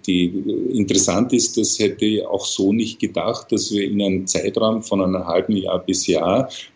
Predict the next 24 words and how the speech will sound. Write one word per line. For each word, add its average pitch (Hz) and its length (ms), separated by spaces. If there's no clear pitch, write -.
diese 98 560
benannten 95 600
Kopfschmerzen, 90 1120
Bauchschmerzen, 90 880
äh, 85 60
abgenommen 90 680
haben, 90 360
signifikant 113 1000
abgenommen 98 600
haben, 117 240
die 95 120
Fehlzeiten 104 840
damit 95 480
aus 90 160
dem, 98 200
im 92 100
Schulsystem 95 800
extrem 98 680
gesunken 98 560
sind, 120 400
die 110 60
Kinder 113 340
dort 92 340
sind. 71 340